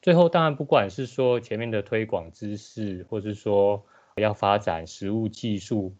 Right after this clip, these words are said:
或是要对政府倡议，都需要一些相关的研究或一些实证的资料来去支持。所以我们也会进行相关的一些研究，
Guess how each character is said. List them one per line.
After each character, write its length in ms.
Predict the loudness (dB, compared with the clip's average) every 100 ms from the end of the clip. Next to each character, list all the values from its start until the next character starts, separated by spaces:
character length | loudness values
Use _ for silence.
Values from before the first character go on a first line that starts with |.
| _
或 180 | -4 -2
是 380 | 2 4 4
要 400 | 4 6 6 4
对 240 | 0 -2 0
政 200 | -2 -4
府 80 | -8
倡 320 | _ -4 -4 -4
议， 220 | -10 -12 _ _ _ _ _
都 140 | -8
需 240 | -8 0
要 200 | 4 4
一 40 | 4
些 200 | 0 -4
相 240 | -4 -4
关 120 | -4
的 60 | -4
研 380 | -6 -10 -10 -14
究 360 | -4 -2 -2
或 100 | -4
一 40 | -6
些 180 | -6 -8
实 340 | -8 -12 -12
证 240 | 0 0
的 60 | 0
资 340 | -10 -16 -10 -2
料 240 | 0 0
来 240 | -4 -10
去 380 | -14 -10 -6 -6
支 260 | -6 -8 -8
持。 400 | -8 -14 -18 -20 _ _ _ _
所 140 | _ 4
以 100 | 6
我 100 | 2
们 180 | -2
也 120 | -2 0
会 240 | 2 0
进 180 | 0 -6
行 240 | -4 -10
相 280 | -2 -4 -2
关 200 | -4 -4
的 60 | -6
一 100 | -10
些 220 | -8 -8
研 320 | -8 -10 -14
究， 240 | -8 -8